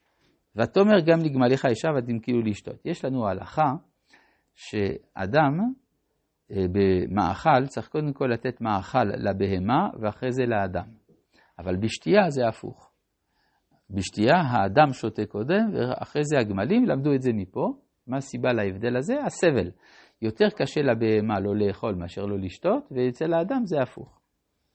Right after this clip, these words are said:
ותמהר, ותיאר כדה אל השוקת, ותרוץ עוד אל הבג-, אל ה-, ותרוץ עוד אל הבאר לשאוב, ותשאב לכל גמליו. עכשיו צריך להבין,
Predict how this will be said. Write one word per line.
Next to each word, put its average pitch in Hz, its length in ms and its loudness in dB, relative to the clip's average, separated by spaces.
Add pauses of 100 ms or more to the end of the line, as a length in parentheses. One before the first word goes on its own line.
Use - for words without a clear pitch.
(1000)
ותמהר, 117 840 4
ותיאר 135 320 2
כדה 120 260 0
אל 120 160 4
השוקת, - 800 2 (600)
ותרוץ 147 540 4
עוד 147 160 -2
אל 117 80 2
הבג-, 113 440 0
אל 104 160 0
ה-, 98 360 -2
ותרוץ 147 520 2 (540)
עוד 139 260 6
אל 107 140 4
הבאר 107 440 2
לשאוב, 139 360 0
ותשאב 147 480 0
לכל 160 340 4
גמליו. 104 280 -4 (120)
עכשיו - 180 -12
צריך 233 180 -8
להבין, 160 340 -4